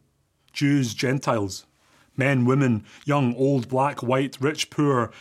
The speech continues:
religious, irreligious, sinner, saint, needed to see, and this was John's mission, wherever they were, at whatever vantage point that they stood, the salvation of God,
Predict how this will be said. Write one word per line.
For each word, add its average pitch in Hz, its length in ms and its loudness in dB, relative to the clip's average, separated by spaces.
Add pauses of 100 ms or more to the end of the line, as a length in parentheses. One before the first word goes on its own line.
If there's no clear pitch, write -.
(180)
religious, 143 440 0
irreligious, 131 600 0
sinner, 139 460 -2
saint, 131 560 -2 (260)
needed 151 300 -2
to 131 80 -4
see, 170 680 0 (420)
and 117 120 -2
this - 200 -4
was 117 180 -2
John's 120 400 -2
mission, 120 600 -2 (680)
wherever 147 380 0
they 139 140 2
were, 117 360 0
at 117 120 -8
whatever 143 340 0
vantage 135 520 0
point 135 260 -2
that 117 120 -8
they 117 120 2
stood, - 560 -2 (1200)
the 113 100 -4
salvation 113 640 0
of 101 100 -6
God, 98 340 -8